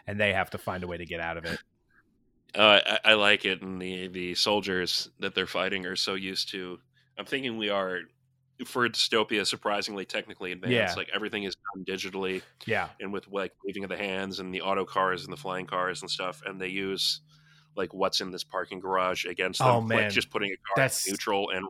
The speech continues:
Speaker 2: rolling it down
Speaker 1: That's such
Speaker 2: the
Speaker 1: a
Speaker 2: ramp
Speaker 1: good
Speaker 2: at them.
Speaker 1: visual. That's such a good visual because you just, you see all these different things, like, coming together, uh, and, like, all these cars being turned on and flipped and all that stuff, and they're,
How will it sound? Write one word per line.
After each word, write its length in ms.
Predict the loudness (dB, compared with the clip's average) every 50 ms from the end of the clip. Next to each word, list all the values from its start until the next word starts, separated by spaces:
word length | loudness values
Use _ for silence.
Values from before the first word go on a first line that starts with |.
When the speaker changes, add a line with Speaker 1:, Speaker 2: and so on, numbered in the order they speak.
| -6
Speaker 2:
rolling 280 | -6 -6 -4 -2 0 0
it 120 | -2 0
down 300 | 2 2 2 4 4 4
Speaker 1:
That's 240 | 4 4 2 0 -2
such 300 | -6 0 0 0 2 2
Speaker 2:
the 60 | 0
Speaker 1:
a 20 | 0
Speaker 2:
ramp 180 | 0 0 -2
Speaker 1:
good 80 | -2 -6
Speaker 2:
at 60 | -4 -2
them. 80 | 0
Speaker 1:
visual. 560 | 0 0 0 -2 -4 -4 -6 -8 -10 -12 -14 _ _
That's 200 | -2 -2 -2 -2
such 360 | -2 -2 2 4 4 4 4 0
a 40 |
good 140 | -4 -4 -4
visual 400 | -4 -6 -8 -6 -10 -10 -10 -12 -14 -18 -18 -12 -6
because 300 | -6 -2 -2 -2 -4 -4
you 60 | -6
just, 240 | -6 -6 -6 -6 -6 -8 -8
you 160 | -6 -6 -4
see 280 | -4 -4 -4 -4 -4 -2
all 200 | -2 -2 -2 -2
these 220 | -2 -4 -6 -6
different 340 | -6 -10 -8 -8 -10 -10 -10
things, 360 | -10 -8 -8 -8 -8 -10 -10
like, 180 | -12 -14 -14 _
coming 320 | -12 -10 -8 -8 -8 -8
together, 580 | -10 -12 -10 -8 -6 -6 -6 -6 -8 -8 -10 -12 -14 -20 -20 _ -18 _ -2
uh, 200 | -2 0 0 -2
and, 140 | -4 -8 -10
like, 140 | -12 -12 -10
all 120 | -10 -10
these 220 | -8 -10 -12 -10 -10
cars 400 | -8 -4 -2 -2 -2 -2 -6 -8
being 220 | -12 -12 -12 -10
turned 380 | -12 -6 -4 -2 -2 -2 -2 -2
on 340 | -2 -2 -2 -2 -2 -4 -6
and 140 | -8 -12 -14
flipped 500 | -16 -12 -8 -6 -6 -6 -6 -10 _ -16
and 300 | -14 -14 -12 -12 -10 -6
all 180 | -4 -4 -4
that 180 | -4 -4 -6 -6
stuff, 340 | -8 -8 -6 -6 -8 -8 -10
and 120 | -14 -14 -14 -16 -20 -20 -20 _ _ _
they're, 260 | -4 -4 -4 -4 -8